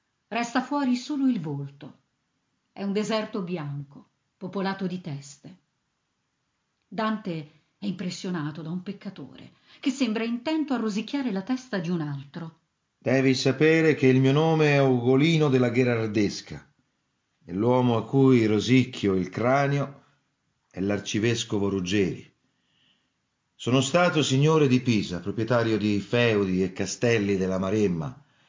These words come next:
Speaker 2: Ho tradito la mia parte politica e fui arrestato e rinchiuso in una torre insieme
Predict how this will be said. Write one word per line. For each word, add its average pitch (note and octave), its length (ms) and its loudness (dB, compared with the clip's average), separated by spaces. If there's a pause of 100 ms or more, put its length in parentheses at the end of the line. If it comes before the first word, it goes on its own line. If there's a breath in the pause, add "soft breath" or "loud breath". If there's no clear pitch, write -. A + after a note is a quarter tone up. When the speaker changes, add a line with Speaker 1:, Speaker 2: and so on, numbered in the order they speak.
(800 soft breath)
Speaker 2:
Ho E2+ 120 -12
tradito B2 800 -2
la F#2 120 -12
mia G2+ 140 -4
parte G#2+ 320 -4
politica F#2 640 -6 (580)
e - 100 -16
fui C3 320 0
arrestato G#2 760 -2 (720)
e - 140 -20
rinchiuso G2+ 1120 -2 (160)
in - 180 -16
una G#2+ 180 -6
torre G#2+ 480 0
insieme F#2+ 920 -6